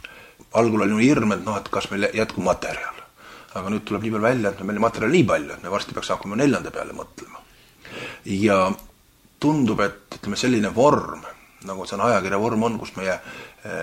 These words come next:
nii-öelda nelja organisatsiooni koostöö võib olla väga hästi, noh, avaldub, kuna me oleme kõik koos. Nii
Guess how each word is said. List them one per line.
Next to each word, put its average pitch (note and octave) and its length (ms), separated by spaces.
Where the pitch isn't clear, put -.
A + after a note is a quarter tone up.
nii-öelda F2 280
nelja G#2 280
organisatsiooni G#2 680
koostöö G2 580
võib - 140
olla F2+ 160
väga F#2+ 180
hästi, - 360
noh, G#2+ 200
avaldub, D#2+ 380
kuna F2 180
me E2 120
oleme E2 200
kõik F2+ 140
koos. - 440
Nii F2 300